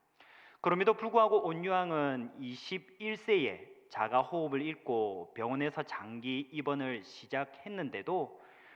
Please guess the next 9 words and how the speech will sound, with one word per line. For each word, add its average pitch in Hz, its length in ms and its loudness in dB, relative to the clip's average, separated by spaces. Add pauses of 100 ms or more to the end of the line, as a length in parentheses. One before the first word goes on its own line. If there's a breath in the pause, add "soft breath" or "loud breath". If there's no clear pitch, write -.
올해 127 680 2
서른일곱 190 1120 -2
살에 90 460 -6 (100)
이르렀습니다. 120 800 -6 (760 loud breath)
그녀가 214 360 4
지금까지 247 500 0
호흡할 214 580 -2
수 143 600 -4
있었던 139 760 0